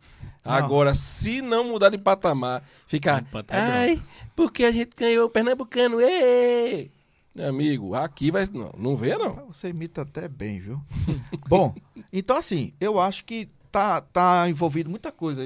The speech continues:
Speaker 1: nesse jogo do Santa Cruz contra o Botafogo. Acho, inclusive, que esse assunto de saf, é, depende fundamentalmente da, do êxito em campo. Não deveria ser assim, não deveria ser assim, mas conhecendo,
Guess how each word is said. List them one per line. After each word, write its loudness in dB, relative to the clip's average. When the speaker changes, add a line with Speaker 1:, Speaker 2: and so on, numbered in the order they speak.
Speaker 1:
nesse -8
jogo -2
do -10
Santa -4
Cruz -6
contra -8
o -14
Botafogo. -6
Acho, 0
inclusive, -4
que -6
esse -4
assunto -6
de -6
saf, -4
é, 2
depende -4
fundamentalmente -4
da, -4
do -2
êxito -4
em -4
campo. -8
Não -2
deveria -4
ser -10
assim, -12
não -2
deveria -2
ser -10
assim, -8
mas -2
conhecendo, -6